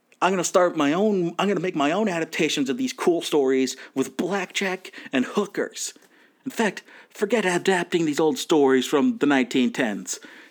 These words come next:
Anyway, next guy, Henrik Ibsen, called the,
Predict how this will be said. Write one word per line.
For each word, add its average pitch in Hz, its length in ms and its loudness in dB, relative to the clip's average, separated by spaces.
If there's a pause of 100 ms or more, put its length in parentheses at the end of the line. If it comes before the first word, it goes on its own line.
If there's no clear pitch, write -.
(140)
Anyway, 123 460 0 (180)
next 180 300 -4
guy, 131 380 0 (960)
Henrik 208 720 0
Ibsen, - 580 -4 (640)
called 135 240 2
the, 120 280 2